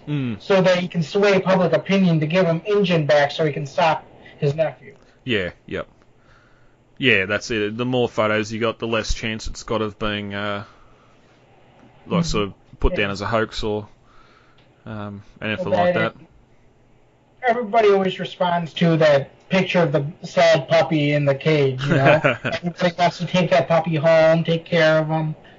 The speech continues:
Speaker 2: So if they have that kind of imagery, this cute little baby Stegosaurus, this cute little baby Triceratops, and then you have pictures of them in their wild natural habitat, looking very happy, looking very content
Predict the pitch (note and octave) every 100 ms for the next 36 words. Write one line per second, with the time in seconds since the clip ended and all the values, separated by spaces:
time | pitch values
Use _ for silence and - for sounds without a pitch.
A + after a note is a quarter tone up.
0 | - - - - - F#3 F3+ - F#3+ F3+
1 | G#3+ G3+ F#3+ F#3 F#3 D#3+ F#3+ F#3 E3+ D#3
2 | D3+ C#3 - - - F3 C#3+ - - -
3 | - A#3 G#3+ G3 F#3 F#3 F3+ - F#3 E3+
4 | - E3+ E3+ - D3 - G3 F#3+ E3 E3
5 | E3+ D#3+ D#3 E3 D#3+ E3 E3 E3+ E3 E3
6 | - - - - - - F3+ F3+ F3+ E3+
7 | E3 F#3 F3+ G3+ G3 F#3 E3+ D#3+ D3+ D#3
8 | D3 D3 - - - F#3+ F#3+ F3+ C#4+ -
9 | F3+ F3 D#3 D#3+ E3+ F3 - E3 D#3 -
10 | G3+ F#3 E3+ D#3+ F3 F3 E3+ E3 E3 E3
11 | D#3+ E3 E3 E3 E3 D#3+ E3 D3+ D3+